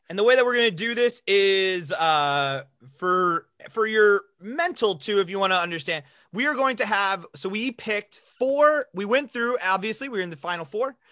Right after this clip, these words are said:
We picked four of the best, who we felt would be the best security to have on the boat. So here's who we have. We have, we have Army of Vampires, the number one seed.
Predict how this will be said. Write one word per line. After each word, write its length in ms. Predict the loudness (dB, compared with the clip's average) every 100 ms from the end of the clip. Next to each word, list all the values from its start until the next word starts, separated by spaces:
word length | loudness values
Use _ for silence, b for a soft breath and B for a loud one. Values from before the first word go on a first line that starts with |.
| b b
We 80 | -2
picked 260 | 0 -2 -10
four 680 | -10 -4 -2 0 0 -2 -2
of 240 | -4 -4
the 80 | -8
best, 520 | -10 -4 -2 -2 -8 -16 -12
who 100 | -8
we 140 | -6
felt 220 | -2 -2
would 80 | -4
be 100 | -6
the 100 | -8
best 320 | -4 -2 -2
security 680 | -8 -10 -4 -2 -2 -6 -10 _ _
to 100 | -8
have 240 | -2 0 0
on 100 | -4
the 60 | -6
boat. 300 | -8 -10 -12
So 180 | -12 -10
here's 320 | -6 -4 -4
who 120 | -4 -8
we 140 | -10
have. 160 | -12 -18 -12
We 240 | -6 -4
have, 200 | -4 -8 _ -20 -20
we 140 | -10 -2
have 300 | -2 -2 -6 _ _
Army 300 | 0 0 0
of 80 | -2
Vampires, 640 | -2 -4 -2 -4 -4 -10 _ _ _
the 80 | -8
number 220 | -6 -4
one 240 | -4 -4 -6
seed. 260 | -14 -16